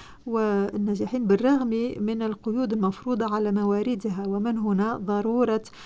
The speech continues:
توفير المساعدة الناس الأساسية لهؤلاء، لهذه البلدان في إطار ال-، أو على أساس مبدأ المسؤولية المشتركة.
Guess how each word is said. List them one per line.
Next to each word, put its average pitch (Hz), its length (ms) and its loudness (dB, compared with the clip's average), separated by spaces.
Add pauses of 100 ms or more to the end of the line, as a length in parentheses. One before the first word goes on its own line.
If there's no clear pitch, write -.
(160)
توفير 214 480 0
المساعدة 202 760 0 (140)
الناس 202 640 -2 (380)
الأساسية 233 720 -2 (100)
لهؤلاء، 208 1200 -2
لهذه 220 360 2
البلدان 202 600 0
في - 280 -4
إطار 226 440 -2 (500)
ال-، 208 320 2
أو 214 380 0
على 202 260 4
أساس 226 340 -4
مبدأ 220 440 0 (120)
المسؤولية 208 1120 0
المشتركة. 220 680 0